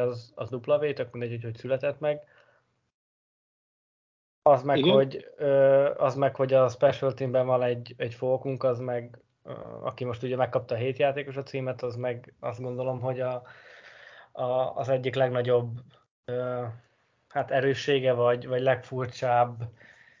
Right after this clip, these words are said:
Speaker 1: fu-, legfurcsábbnak gondolt eleje ennek a csapatnak, hogy mindig van egy, egy kiváló rugónk, Vinatieri, Gostkowski, most meg Falk.
Speaker 2: Igen, és a legnagyobb,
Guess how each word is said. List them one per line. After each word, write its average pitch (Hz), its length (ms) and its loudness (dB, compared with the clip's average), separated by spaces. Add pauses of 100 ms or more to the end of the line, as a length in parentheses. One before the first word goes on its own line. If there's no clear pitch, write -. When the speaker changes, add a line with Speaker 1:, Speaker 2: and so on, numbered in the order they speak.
(400)
Speaker 1:
fu-, 139 200 -8
legfurcsábbnak 123 680 0
gondolt 123 400 2
eleje 120 340 4
ennek 120 200 -2
a 123 60 0
csapatnak, 127 420 0
hogy 120 120 -4
mindig 113 240 0
van 110 140 -4
egy, 110 160 -4 (140)
egy 117 320 -10
kiváló 117 400 2
rugónk, 120 320 -2
Vinatieri, 131 580 0
Gostkowski, 120 560 -4
most 113 220 -8
meg 117 140 -12
Falk. - 380 -14 (1040)
Speaker 2:
Igen, 185 240 4
és 135 200 2
a 143 420 0 (180)
legnagyobb, 143 680 0